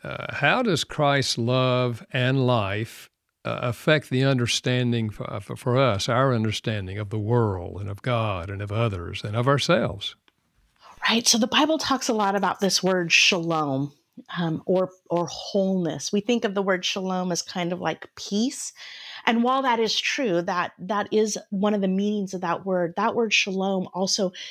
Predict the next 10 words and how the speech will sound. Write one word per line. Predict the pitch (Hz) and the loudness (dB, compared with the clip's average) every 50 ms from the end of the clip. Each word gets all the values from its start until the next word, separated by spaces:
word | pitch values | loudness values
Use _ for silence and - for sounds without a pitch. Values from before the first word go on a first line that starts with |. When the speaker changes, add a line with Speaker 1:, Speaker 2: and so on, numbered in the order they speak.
| - - | -10 -4
Speaker 2:
encompasses, | - 196 190 - - 220 202 - 220 196 - - 190 175 185 - - - - _ _ - | -4 -4 -2 -2 -2 -2 -2 -2 -4 -4 -2 -2 -2 -2 -2 -6 -10 -16 -20 _ _ -4
like, | 185 185 - - - | -4 -4 -4 -6 -8
a | - | -6
wholeness | - - - - - 247 247 254 269 277 269 277 285 285 254 - - - - _ - | -6 -6 -8 -4 -2 0 0 2 2 2 2 2 2 0 -2 -6 -10 -12 -12 _ -6
of | 190 180 180 175 - | -4 -4 -4 -6 -4
being, | 190 180 170 160 147 135 139 143 139 _ _ _ - _ _ - | -2 -2 0 0 0 -2 -4 -8 -12 _ _ _ -20 _ _ -6
a | 196 | -6
wholeness | - - - - 240 240 247 240 240 240 247 240 - - - - | -6 -6 -4 -2 0 2 2 2 2 2 0 -2 -6 -10 -10 -8
of | - 185 165 | -8 -6 -6
self. | - - - - 185 160 156 156 156 - - | -6 -6 -2 2 2 2 2 0 -2 -6 -12